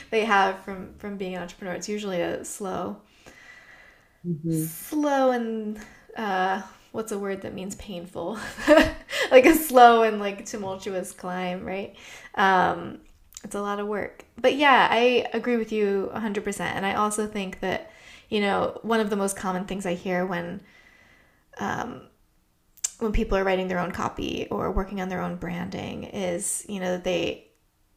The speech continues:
Speaker 1: they don't wanna sound sleazy or
Speaker 2: Mm-hmm.
Speaker 1: salesy. And I think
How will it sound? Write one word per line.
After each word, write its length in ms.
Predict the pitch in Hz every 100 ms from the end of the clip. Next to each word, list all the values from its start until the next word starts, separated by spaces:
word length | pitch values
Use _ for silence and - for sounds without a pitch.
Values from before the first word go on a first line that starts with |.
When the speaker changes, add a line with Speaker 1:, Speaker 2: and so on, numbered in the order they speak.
| _ _
Speaker 1:
they 140 | 220 214
don't 320 | 220 226 -
wanna 280 | 202 202 196
sound 280 | 196 175
sleazy 520 | 180 185 170 170 156 -
or 480 | - - - - - _ _ _ _ 147
Speaker 2:
Mm-hmm. 360 | 143 143 139 143
Speaker 1:
salesy. 720 | - 180 - 165 160 - -
And 100 | 185
I 180 | 175 - -
think 480 | 220 196 185 -